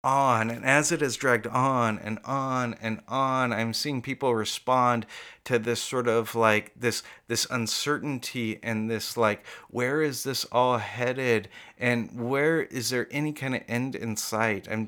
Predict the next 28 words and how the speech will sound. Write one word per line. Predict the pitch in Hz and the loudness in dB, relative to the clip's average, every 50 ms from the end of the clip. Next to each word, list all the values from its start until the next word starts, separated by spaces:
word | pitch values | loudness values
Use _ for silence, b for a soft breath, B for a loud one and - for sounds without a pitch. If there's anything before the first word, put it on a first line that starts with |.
| - - | -6 -6
I'm | 127 120 113 | -6 -6 -6
seeing | - - 156 160 151 | -6 -6 -6 -6 -6
people | - 160 - 147 | -6 -6 -4 -4
respond | 139 113 - - - - 123 123 123 | -2 -2 -4 -4 0 2 2 2 2
to | 123 113 | 2 2
that | 120 107 - | 2 0 0
in | 101 | -2
a | 107 | -8
few | - - - 127 127 120 | -12 -10 -8 -6 -6 -6
different | 113 110 107 - - 113 85 78 101 | -4 -4 -6 -4 -4 -6 -6 -4 -4
ways. | 104 101 98 95 | -6 -6 -6 -6
These, | 104 107 95 - - _ - | -8 -8 -8 -10 -14 _ -6
these, | 117 117 107 113 107 117 | -4 -2 -2 -2 -2 -4
like, | 117 110 110 B B B B B B B B | -4 -4 -4 B B B B B B B B
large, | - 120 135 131 131 135 143 147 120 - - _ | -10 -6 -4 -2 0 0 0 0 -2 -4 -10 _
overgeneralized | - 135 135 135 156 151 135 110 117 120 120 123 117 110 107 107 107 - - | -6 -6 -4 -2 -2 -2 -2 0 0 0 0 0 0 0 0 0 -2 -4 -6
categories. | - - - 98 101 101 95 95 95 92 - - - - - - - | -6 -2 2 2 2 2 0 -4 -8 -12 -12 -14 -16 -16 -14 -4 -2
That, | 113 113 110 - - - | 0 0 0 -2 -4 -2
that | 123 123 117 - | -2 -2 0 0
there's | 135 131 123 113 | -2 -2 0 0
this | 131 117 - - | -2 -2 -4 -2
one | 131 143 147 147 139 | -2 -2 -2 -2 -2
group | 117 110 104 - - - _ _ B B B B B B B B B B B B - | -2 -4 -4 -6 -8 -12 _ _ B B B B B B B B B B B B 4
that, | 120 123 120 - - _ | 6 6 6 4 0 _
that | - 104 120 131 123 123 | -10 0 2 2 2 2
they're | 139 139 135 143 | 2 2 2 2
the, | 143 139 147 139 | 2 2 2 2
like, | 135 127 123 117 110 107 - - | 6 8 8 6 6 4 0 -8